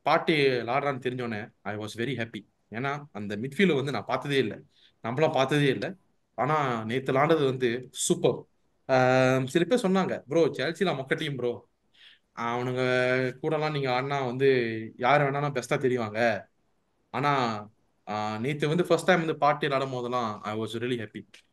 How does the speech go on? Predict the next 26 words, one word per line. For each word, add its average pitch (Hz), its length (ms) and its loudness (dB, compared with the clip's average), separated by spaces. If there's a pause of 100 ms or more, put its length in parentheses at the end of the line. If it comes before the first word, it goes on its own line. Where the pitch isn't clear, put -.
(220)
So, 139 500 2 (580)
நேத்து, 185 600 2 (400)
ஆ, 113 420 0
அந்த 131 240 0
performance 185 440 2
பண்ணும்போது 139 520 -2 (560)
first 202 360 4
goal 175 140 6
அடிச்சோனே 160 640 2 (440)
என்ன 135 160 -4
நினைச்சேன்னா, 143 580 -2 (220)
"ஓகே, 151 400 2 (240)
இன்னைக்கு - 0 -
நம்ம 127 380 -4
ஜெயிச்சிடலாம்" 139 520 -2
அப்படின்னு 107 100 -10
நினைச்சேன். 117 460 -6 (480)
But, 117 200 -2
ஆ, 110 560 -2
ஹாவர்ட்ஸோட 165 600 4
சான்சஸ்லாம் 151 440 -4
miss 131 240 -4
பண்ணும்போது 123 680 -2 (580)
really - 0 -
it's, 165 600 2
ஆ, 101 360 -4